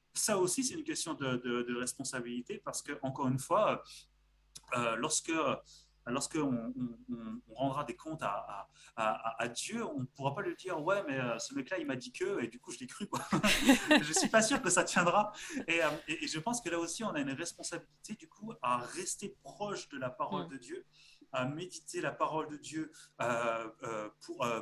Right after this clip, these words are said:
Speaker 1: pour et par, et par, et par nous-mêmes, vérifier ce que, ce que les, ce que les gens disent pour que ces biais-là soient le plus atténués possible. Alors, bien sûr, il faut pas être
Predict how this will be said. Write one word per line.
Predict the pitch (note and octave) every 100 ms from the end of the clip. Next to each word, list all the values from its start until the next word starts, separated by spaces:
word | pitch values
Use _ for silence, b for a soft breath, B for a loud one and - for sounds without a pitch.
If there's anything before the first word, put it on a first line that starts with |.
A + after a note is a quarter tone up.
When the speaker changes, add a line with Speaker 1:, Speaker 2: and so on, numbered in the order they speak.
| A2
Speaker 1:
pour | - D3+
et | B2+
par, | D#3+ -
et | A#2+
par, | - E3+ C#3+ C3
et |
par | A#2+ D#3+
nous-mêmes, | D#3 C#3+ D3 G#3 E3 b b
vérifier | F3 G3 G#3+ F3+ - G#3 G3+
ce | -
que, | - D3+
ce | C#3
que | -
les, | D#3 C#3+ C#3+
ce | -
que | D3
les | C3
gens | C3+
disent | C3 - A3 C3 - B B B _
pour | - G3
que | G3
ces | - E3
biais-là | C3 D3+ F3+
soient | F3 - D#3
le | C3+
plus | - C#3+
atténués | C#3 C#3 C3
possible. | - - C#3+ _ B B
Alors, | G#2 A2+
bien | D#3
sûr, | D#3+ - F#3+
il |
faut | - -
pas | C3 D3
être | D3+ - A#2